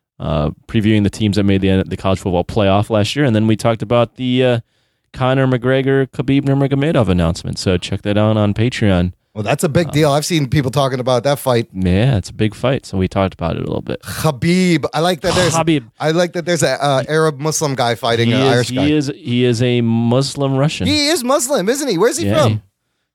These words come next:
Speaker 1: he, Dagestan.
Speaker 2: Oh,
Speaker 1: Russia.
Speaker 2: he's one of those from the Caucasus area of,
Speaker 1: No,
Speaker 2: uh,
Speaker 1: Caucasus.
Speaker 2: Russia.
Speaker 1: Yeah, he's a Muslim.
Speaker 2: And he's
Speaker 1: He's a
Speaker 2: Muslim,
Speaker 1: hardcore
Speaker 2: isn't he?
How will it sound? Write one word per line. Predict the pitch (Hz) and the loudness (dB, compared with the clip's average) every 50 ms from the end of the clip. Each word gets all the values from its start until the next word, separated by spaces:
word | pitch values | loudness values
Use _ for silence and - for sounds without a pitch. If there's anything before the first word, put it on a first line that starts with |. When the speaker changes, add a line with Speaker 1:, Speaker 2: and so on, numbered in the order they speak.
| _ - | _ -4
Speaker 1:
he, | 107 | -2
Dagestan. | 131 131 131 - - 104 90 85 - 107 - _ _ _ - | 0 0 0 0 0 -2 -2 -2 -4 -6 -8 _ _ _ -6
Speaker 2:
Oh, | - - - 190 190 196 190 190 | -4 -4 -2 0 2 2 2 2
Speaker 1:
Russia. | 180 165 | 0 0
Speaker 2:
he's | 185 196 175 156 | -2 -2 -2 -2
one | 175 190 | -2 -2
of | 196 185 | 0 0
those | 196 185 196 - | 2 0 0 -2
from | - 156 165 | -4 -4 -4
the | 151 | -4
Caucasus | - - - 190 196 - 185 165 - - | -4 -2 -2 -4 -2 0 -2 -2 -2 -2
area | - 135 139 143 135 135 135 131 | -2 -2 0 0 2 2 2 2
of, | 131 127 - 131 127 | 0 0 0 0 2
Speaker 1:
No, | - 135 131 | 2 2 2
Speaker 2:
uh, | 131 | 2
Speaker 1:
Caucasus. | 123 123 127 120 131 151 165 - - - 165 | 2 2 2 0 0 0 -2 -2 -2 -2 -2
Speaker 2:
Russia. | 127 110 95 - 98 | -2 -2 -4 -6 -4
Speaker 1:
Yeah, | 95 95 95 95 98 95 92 | -2 0 0 2 2 2 0
he's | 95 110 120 123 | 0 0 0 0
a | 139 | 0
Muslim. | 131 127 139 151 - - 110 | 2 2 2 0 0 0 0
Speaker 2:
And | - 175 | 0 0
he's | 220 226 | 0 0
Speaker 1:
He's | 196 - | 0 0
a | 240 | 0
Speaker 2:
Muslim, | 254 - - - - | 2 2 0 0 0
Speaker 1:
hardcore | 165 185 | 0 -2
Speaker 2:
isn't | - 196 214 | 0 0 0
he? | 175 | 0